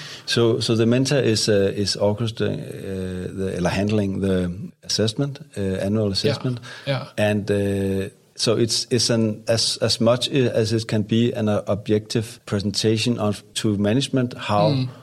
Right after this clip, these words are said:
Speaker 1: how was the assessment. And it's, the assessment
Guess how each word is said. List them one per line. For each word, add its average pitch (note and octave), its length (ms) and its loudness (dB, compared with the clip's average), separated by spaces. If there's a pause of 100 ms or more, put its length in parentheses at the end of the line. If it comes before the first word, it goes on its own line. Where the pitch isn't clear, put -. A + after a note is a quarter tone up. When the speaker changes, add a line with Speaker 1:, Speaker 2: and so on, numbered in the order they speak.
(140)
Speaker 1:
how A2 180 0
was G#2+ 200 2
the G#2 60 0
assessment. G2 560 -4 (240)
And A#2 160 0
it's, A#2 300 -2 (260)
the A#2+ 140 0
assessment C#3 640 0